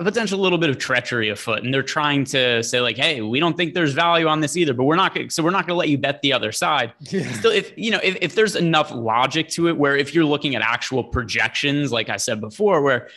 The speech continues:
Speaker 1: you're looking at OddsShop and you're like, "Oh, look, if I'm comparing these players, uh, receiving yards together with Cooper Kupp and Ja'Marr Chase, it looks like there's a pretty good chance that this bet has, has, uh, good odds to hit and it's plus odds."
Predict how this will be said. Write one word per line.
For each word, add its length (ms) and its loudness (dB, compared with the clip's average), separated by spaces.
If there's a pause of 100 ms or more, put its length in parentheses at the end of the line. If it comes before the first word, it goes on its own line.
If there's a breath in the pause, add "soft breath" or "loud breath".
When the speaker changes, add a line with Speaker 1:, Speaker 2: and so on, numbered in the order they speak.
(140 loud breath)
Speaker 1:
you're 80 2
looking 200 -2
at 80 2
OddsShop 360 2
and 100 -2
you're 80 2
like, 160 0
"Oh, 220 2
look, 260 0
if 140 -4
I'm 160 2
comparing 640 0
these 240 -2
players, 680 -2 (300 soft breath)
uh, 60 0
receiving 400 -2
yards 240 -2
together 240 0
with 160 -6
Cooper 260 -2
Kupp 260 -2
and 120 -4
Ja'Marr 320 -4
Chase, 380 -2
it 60 0
looks 260 -2
like 160 -2
there's 160 -4
a 40 -6
pretty 280 -4
good 160 -6
chance 320 -2
that 180 -4
this 140 -4
bet 180 -4
has, 260 -6 (120)
has, 260 -4
uh, 280 -4 (320 soft breath)
good 100 2
odds 300 0
to 60 -8
hit 220 -2
and 80 -4
it's 140 -6
plus 340 -2
odds." 300 0